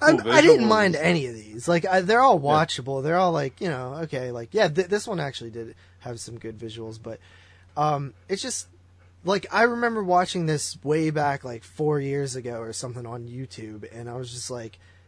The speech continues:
Speaker 2: "Is this, okay, like, th-, I don't even think this is horror, so I'm not, definitely not counting it, but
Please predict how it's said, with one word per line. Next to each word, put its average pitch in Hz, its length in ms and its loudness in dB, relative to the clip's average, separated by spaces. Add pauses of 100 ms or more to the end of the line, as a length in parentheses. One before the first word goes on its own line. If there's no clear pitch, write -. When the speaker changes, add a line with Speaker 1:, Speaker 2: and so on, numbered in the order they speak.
Speaker 2:
"Is 139 140 -8
this, - 260 -10 (180)
okay, 135 400 -4
like, 127 300 -8
th-, 135 160 -6
I 139 60 -4
don't 151 120 -2
even 143 120 -6
think 127 160 -12
this 117 200 -12
is 104 100 -18
horror, 113 480 -10
so 117 180 -12
I'm 120 100 -12
not, 117 240 -14
definitely 120 360 -12
not 101 140 -18
counting 117 340 -14
it, 98 140 -20
but 107 220 -16